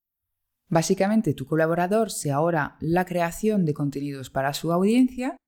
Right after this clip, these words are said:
y tú a cambio te llevas nuevos leads. Y por supuesto está la opción de la afiliación.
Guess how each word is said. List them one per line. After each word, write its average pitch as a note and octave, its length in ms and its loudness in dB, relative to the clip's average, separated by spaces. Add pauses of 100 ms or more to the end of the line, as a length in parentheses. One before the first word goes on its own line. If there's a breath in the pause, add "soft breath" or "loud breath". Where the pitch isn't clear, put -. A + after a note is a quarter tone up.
(140)
y F3+ 120 0
tú F#3 140 6
a E3+ 80 4
cambio D3 340 -2
te D#3+ 140 -8
llevas C3+ 560 -6
nuevos G#3 440 2
leads. - 340 -8 (1080)
Y F#3 100 4
por F#3 220 2
supuesto E3+ 480 -6
está E3+ 220 0
la C#3+ 140 4
opción F3 380 0
de E3 100 2
la C#3+ 120 2
afiliación. C3+ 800 -2